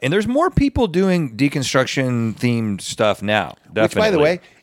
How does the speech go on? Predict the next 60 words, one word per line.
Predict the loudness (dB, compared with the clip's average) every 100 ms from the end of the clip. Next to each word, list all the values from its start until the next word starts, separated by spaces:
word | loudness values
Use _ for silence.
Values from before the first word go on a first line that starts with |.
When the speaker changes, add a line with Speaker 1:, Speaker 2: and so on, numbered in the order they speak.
| -4
Speaker 2:
in | -2
case, | 2 2 2
just | 0 -4 -2
to | -2
be | 0
real | 2 2 2
clear, | 2 0
it | 2
sounded | 2 0 2
like | 0 2
I | 0
was | 0
putting | -2 -2
down | 0 0 -2 -6 -12
Bazan. | -10 -4 0 0 0
I | 0
don't | 0 0
think | -2
you | -2
have | 0 2 2
Semler | 0 -4 -2 -2 -4 -6 -8
or | -2 0
you, | 0 0 0 -2 -6 -14 -20 -10
like, | -6 -6 -2
that | -2 -2 -4
tradition | -6 -2 -2 -2 -6 -6 -12 _ _ _ _
without | -2 -2 -2
someone | -2 0 0 -2
doing | -2 -2 0 -2
the | -4
raw, | -4 -4 0 2 4 4
Speaker 1:
Oh, | 4 4
yeah. | 2 0 -14 _ -4
Speaker 2:
like, | 0 0 -4 -4
this | 0 0 0
is | -4
really | -2 2 4 4
what | 2
it | 0
feels | 0 2 4
like | 2 0
when | 0 -4
you | -4
feel | 0
like | -2 -2
the | -6
wool's | -4 -6
been | -6 -10
pulled | -8 -6
over | -2 0
Speaker 1:
Well, | 2
Speaker 2:
your | 2
eyes. |
Speaker 1:
and | 2
I, | 2 0
I, | 0 0 0
I | 0 0
think | 0 -2 0
that | 0
there's, | 2 2 0